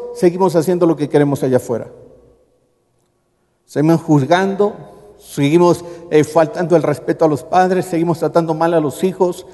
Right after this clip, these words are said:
seguimos, eh, criticando a nuestras autoridades, cualquiera que éstas sean, eh, judiciales,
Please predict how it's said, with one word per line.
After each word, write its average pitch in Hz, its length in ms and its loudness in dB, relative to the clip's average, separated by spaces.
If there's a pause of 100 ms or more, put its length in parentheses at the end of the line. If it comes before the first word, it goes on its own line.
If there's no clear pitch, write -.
(160)
seguimos, 202 540 2 (280)
eh, 185 180 2
criticando 190 640 0
a 214 40 0
nuestras 190 380 -2
autoridades, 165 1000 2 (100)
cualquiera 180 380 2
que 202 80 2
éstas 175 240 -2
sean, 170 400 0 (260)
eh, 160 480 0
judiciales, 175 960 0